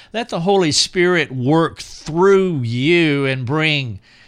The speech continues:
non-human manipulative conviction in their hearts as the Spirit of God addresses what is deficient in their lives as they see your exemplary example of Christ-likeness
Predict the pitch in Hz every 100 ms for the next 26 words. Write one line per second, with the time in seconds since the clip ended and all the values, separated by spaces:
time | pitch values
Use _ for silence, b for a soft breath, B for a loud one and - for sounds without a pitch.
0 | b b b - 127 135 160 165 156 135
1 | 110 160 156 143 131 127 131 147 147 135
2 | 131 143 131 113 98 - 147 123 156 170
3 | - 165 135 139 135 127 - 160 143 127
4 | 117 - 123 - 120 - - 156 151 131
5 | 123 143 143 135 110 B B B B -
6 | 123 110 139 156 165 165 139 120 139 139
7 | 135 117 98 b b 131 131 - 170 -
8 | 151 139 143 135 127 123 139 147 135 127
9 | 117 139 120 135 123 - 175 180 165 135
10 | 151 139 123 104 127 151 147 156 123 120
11 | 110 B B B B 135 110 101 139 147
12 | 139 127 117 - - 135 123 - 127 135
13 | 135 123 110 107 -